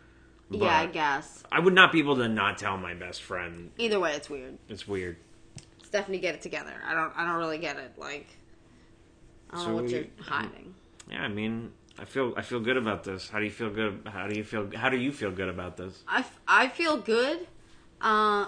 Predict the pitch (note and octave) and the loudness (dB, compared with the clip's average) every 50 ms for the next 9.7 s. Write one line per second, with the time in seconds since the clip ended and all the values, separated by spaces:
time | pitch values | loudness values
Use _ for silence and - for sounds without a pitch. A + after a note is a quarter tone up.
0 | - - - C4 C4+ B3+ G#3+ G3+ G#3 G#3+ A3 A#3+ B3 - - - - - - - | -4 -6 -6 -4 0 2 2 2 2 2 0 -2 -4 -8 -12 -18 -20 -20 -20 -20
1 | - - - - - - - - - - - G3+ A3 A3 A3+ A3+ A3 A3+ A3 A3+ | -20 -20 -20 -20 -20 -20 -20 -20 -20 -6 0 2 2 2 2 2 0 0 0 2
2 | A3+ A3 A3 - - - - - - - _ - - - - - - - - - | 0 0 0 -4 -14 -20 -20 -20 -20 -20 _ -20 -20 -20 -20 -20 -20 -20 -20 -20
3 | - - - - - - - G#3 G3 F#3+ F3+ F3 E3+ D3 - - - - - - | -20 -20 -20 -20 -20 -6 -2 -2 0 2 2 0 0 -2 -6 -8 -16 -20 -20 -20
4 | - - - - A3 F#3+ F#3 F#3+ - - G#3 A3 A#3 A#3+ A#3+ A#3 A3 F3+ - - | -20 -18 -6 0 2 2 2 2 -2 -4 -2 -2 -2 -2 -2 -2 -4 -6 -6 -4
5 | - G3 G3 F#3 F3+ F3 E3+ E3+ - - - - _ - - - - - - - | -2 0 0 2 0 0 -2 -6 -12 -18 -20 -20 _ -20 -20 -20 -20 -20 -20 -20
6 | - - - G3 G3 F#3+ F3 E3+ F3 E3+ - - - - D3 - - - - - | -20 -10 -6 -4 -4 -4 -4 -4 -6 -8 -8 -12 -14 -16 -16 -16 -18 -20 -20 -20
7 | - - - - - - - - - - - - F#2 F2 - - - A#2+ G#2+ G#2 | -20 -20 -20 -20 -20 -20 -20 -16 -16 -16 -8 -4 -4 -4 -4 -2 2 2 4 4
8 | G#2+ A2 A2+ A2 - - - - - - - - - A#2 A2 - - B2+ A#2 G#2 | 2 0 -2 -6 -10 -18 -20 -20 -20 -20 -20 -18 -14 -14 -12 2 4 6 6 6
9 | G#2 G#2+ G#2+ G#2+ G#2 G2+ - - G#2+ G2+ F#2 F#2 F#2+ F#2+ | 6 6 8 8 6 6 2 0 0 0 0 0 -2 -6